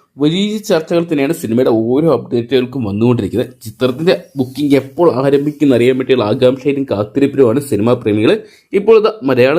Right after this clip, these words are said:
സിനിമാ പ്രേമികളെ സന്തോഷത്തിലാക്കിക്കൊണ്ട് ആ ഒരു വാർത്ത പുറത്തുവിട്ടിരിക്കുകയാണ് ചിത്രത്തിന്റെ അണിയറ പ്രവർത്തകർ. ലാലേട്ടനെ നായകനാക്കി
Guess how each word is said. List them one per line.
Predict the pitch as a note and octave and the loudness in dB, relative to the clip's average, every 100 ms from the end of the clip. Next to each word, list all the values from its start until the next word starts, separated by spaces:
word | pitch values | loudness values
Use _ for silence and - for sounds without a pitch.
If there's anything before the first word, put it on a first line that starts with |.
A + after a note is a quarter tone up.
| E3+ | -2
സിനിമാ | D3+ D3+ D3 | -2 -2 0
പ്രേമികളെ | C#3+ C#3+ D3+ D#3 | 0 0 0 -2
സന്തോഷത്തിലാക്കിക്കൊണ്ട് | A#2 A#2+ D3 D#3 C#3+ C3 A#2+ C3 D3 - | -2 2 2 2 -2 -2 0 0 0 0
ആ | B2 C#3 | 2 2
ഒരു | C#3+ | 4
വാർത്ത | A#2 A2 D3+ D3 | 2 2 -2 -2
പുറത്തുവിട്ടിരിക്കുകയാണ് | A#2+ A#2+ D3 B2+ B2+ A2+ B2+ F#3+ - _ _ _ - | -8 -4 -4 -2 -2 2 2 0 -6 _ _ _ -2
ചിത്രത്തിന്റെ | F3+ F3 F3 D#3 G#2+ | 0 0 0 0 2
അണിയറ | B2 C3 C3 | 2 2 2
പ്രവർത്തകർ. | G#2 F#2+ - G#2+ F#3 - _ _ _ _ | 0 -2 0 2 2 0 _ _ _ _
ലാലേട്ടനെ | A#2+ D#3 F#3+ A3+ A#3+ G#3 | -2 0 0 0 -2 0
നായകനാക്കി | F#3+ F#3 F#3 F3+ | 0 2 0 -2